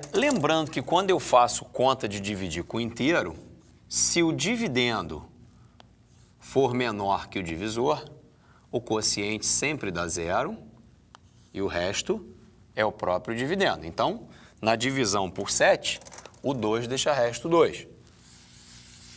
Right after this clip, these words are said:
Então, eu vou registrar isso aqui.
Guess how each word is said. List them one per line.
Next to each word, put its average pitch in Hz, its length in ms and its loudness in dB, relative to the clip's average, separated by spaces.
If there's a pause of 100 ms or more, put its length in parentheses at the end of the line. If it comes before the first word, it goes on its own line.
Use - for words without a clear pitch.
(420)
Então, 92 220 -6
eu 95 40 -4
vou 107 260 2 (280)
registrar 101 560 2
isso 110 160 0
aqui. 139 260 0